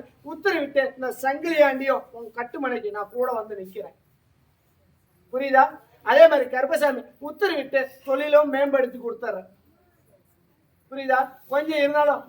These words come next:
மன பயம் கொஞ்சம் இருக்குது, மன பயத்தை போக்கிடுறேன்.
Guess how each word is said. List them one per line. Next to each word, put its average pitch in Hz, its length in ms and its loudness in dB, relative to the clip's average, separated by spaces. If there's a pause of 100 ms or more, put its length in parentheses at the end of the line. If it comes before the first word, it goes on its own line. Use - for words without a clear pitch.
மன 269 180 -4 (100)
பயம் 262 280 2
கொஞ்சம் 220 220 -4
இருக்குது, 190 300 -8 (1800)
மன 277 120 2 (140)
பயத்தை 294 320 4 (100)
போக்கிடுறேன். 262 540 -2